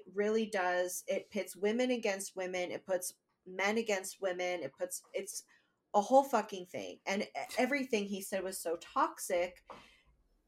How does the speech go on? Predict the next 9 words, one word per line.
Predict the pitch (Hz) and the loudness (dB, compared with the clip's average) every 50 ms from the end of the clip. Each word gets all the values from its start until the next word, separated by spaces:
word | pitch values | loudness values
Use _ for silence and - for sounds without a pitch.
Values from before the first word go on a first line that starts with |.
| _ - - - - - _ - - - | _ -20 -20 -20 -20 -20 _ -12 -8 -6
t-, | - - - _ - | -6 -6 -6 _ -2
to | - - 262 269 | 4 6 6 6
these, | 254 262 254 247 220 | 6 4 4 4 4
again, | - 226 208 254 254 220 185 - - 185 | 2 2 6 6 6 6 4 -2 -6 -2
young, | 180 214 208 208 214 226 240 254 254 269 262 - _ _ _ _ _ _ _ _ _ _ _ - | 0 2 4 4 4 4 2 0 -4 -6 -8 -10 _ _ _ _ _ _ _ _ _ _ _ -12
susceptible | - - - 214 202 - - - - - 220 214 220 - - 233 247 240 240 233 240 240 240 247 247 - - | -6 -2 -2 0 0 0 0 0 2 4 4 2 2 0 -2 2 4 6 6 6 6 4 4 2 0 -6 -6
human | - 220 214 220 226 240 254 240 226 | 0 0 2 2 2 2 0 2 6
beings | 240 247 247 220 196 190 190 202 208 202 - - _ - - 165 165 - - - | 6 6 6 6 2 0 -2 -4 -4 -6 -8 -14 _ -14 -10 -10 -10 -10 -10 -2
who | - 240 220 196 | -2 -2 0 2